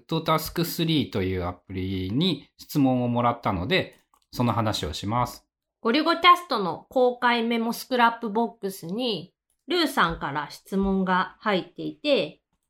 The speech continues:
Speaker 2: iPhoneの標準のリマインダー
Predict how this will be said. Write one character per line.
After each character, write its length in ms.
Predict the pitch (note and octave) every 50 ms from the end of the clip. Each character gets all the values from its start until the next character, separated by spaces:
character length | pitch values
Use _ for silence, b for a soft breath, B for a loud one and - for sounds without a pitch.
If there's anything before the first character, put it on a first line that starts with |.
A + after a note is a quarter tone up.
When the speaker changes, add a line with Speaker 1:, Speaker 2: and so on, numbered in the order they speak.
| _ -
Speaker 2:
iPhone 520 | C#4+ E4+ F#4 F#4+ F#4+ - D4 A#3 G3+ F#3+
の 280 | E3+ E3 D#3+ - - _ _ _ _ _ _ _
標 300 | - E4+ E4+ E4+ E4+ D4
準 280 | D4+ E4+ E4 E4 E4 E4
の 140 | D#4+ D#4+
リ 140 | D4+ D#4 D#4
マ 240 | D#4 D#4+ D#4+ D#4 D#4
イ 160 | D4 C#4+ C4+
ン 180 | B3+ B3+ B3 A#3
ダ 380 | B3 A#3+ A#3 A#3 A#3 A3+ A3+
ー 80 | A3 A3